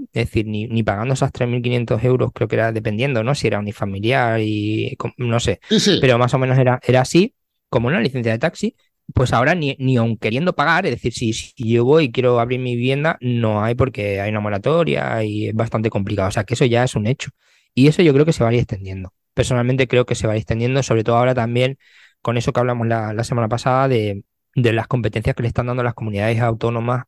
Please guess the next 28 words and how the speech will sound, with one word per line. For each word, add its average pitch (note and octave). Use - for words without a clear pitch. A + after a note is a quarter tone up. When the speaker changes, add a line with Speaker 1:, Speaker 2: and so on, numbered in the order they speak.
Speaker 1:
a A#2+
los G#2+
ayuntamientos. A2
Y C3
sí D3+
que D3
los C#3+
ayuntamientos B2
van B2
a B2+
hilar B2+
muy, B2
muy, B2
muy A#2
fino B2+
en A#2
la A2
tensión A2+
turística A#2
que G2+
tienen A2+
sus -
centros B2+
históricos B2
y A2
todo G2
eso. F#2+
Entonces, A2